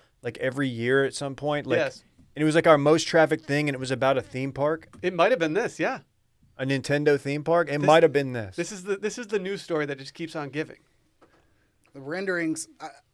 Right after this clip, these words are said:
Speaker 3: I'm an aficionado for renderings. A-, anytime you have a big billion dollar development that's supposed to be going up or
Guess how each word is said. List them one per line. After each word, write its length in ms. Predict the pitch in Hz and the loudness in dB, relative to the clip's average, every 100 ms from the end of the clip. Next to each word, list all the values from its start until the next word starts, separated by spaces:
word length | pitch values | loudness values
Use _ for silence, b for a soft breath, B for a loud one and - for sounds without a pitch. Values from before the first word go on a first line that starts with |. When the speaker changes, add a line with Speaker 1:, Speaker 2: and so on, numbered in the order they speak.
| _ _ _ | _ _ _
Speaker 3:
I'm 200 | - 226 | -8 -2
an 60 | 269 | 0
aficionado 840 | 240 240 214 214 196 196 196 196 | 0 -2 -4 -4 -4 -2 0 -2
for 160 | 170 151 | -4 -4
renderings. 600 | 151 170 170 165 160 - _ _ - | -2 -2 -2 -4 -6 -10 _ _ -20
A-, 320 | 180 180 175 | -16 -14 -12
anytime 400 | 220 214 214 202 | -10 -6 -2 -2
you 100 | 190 | -2
have 200 | 170 160 | -2 -2
a 60 | 147 | -4
big 340 | 156 160 156 | -4 -6 -6
billion 300 | 147 151 147 | -6 -4 -2
dollar 560 | 147 147 151 151 151 - b b | -2 0 -2 -2 -6 -10 b b
development 500 | 135 139 147 143 143 | -8 -4 -4 -4 -8
that's 140 | 143 - | -10 -12
supposed 320 | - 143 - | -8 -8 -8
to 60 | |
be 80 | 151 | -8
going 240 | 143 143 143 | -6 -6 -6
up 260 | 143 139 | -6 -8
or 220 | 135 127 | -12 -14